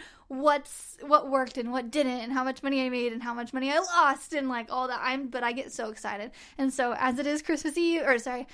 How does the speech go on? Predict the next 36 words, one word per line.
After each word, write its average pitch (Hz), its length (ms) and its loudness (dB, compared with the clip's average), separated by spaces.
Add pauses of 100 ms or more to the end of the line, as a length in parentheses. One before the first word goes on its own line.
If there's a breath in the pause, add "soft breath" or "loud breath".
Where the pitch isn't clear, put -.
(140 loud breath)
the 277 80 -6
day 262 180 2
after 262 300 2
Christmas 262 420 -6
right 247 160 -8
now, 233 280 -2 (440 loud breath)
I'm 233 220 -2
gonna 254 240 0
jump 220 440 -2
into 226 300 -10
it. - 300 -8 (200)
<laughs> - 180 -8
I'm 320 400 2
so 269 180 -2
excited. 254 300 -4
Okay. 262 200 -2 (640 loud breath)
And 294 480 2 (540)
so 285 240 0
I'm 269 140 2
gonna 320 100 -2
go 311 140 0
over 285 100 4
everything 269 380 -4
of 208 80 -8
what 220 120 -6
I 220 100 -6
spent 247 200 -12
on 240 140 -6
advertising, 330 800 -6 (260 loud breath)
what 247 140 -4
I've 240 180 -6
paid 247 160 -4
out 240 180 -2
in 233 80 -6
materials, 254 680 -2
labor, 247 560 -4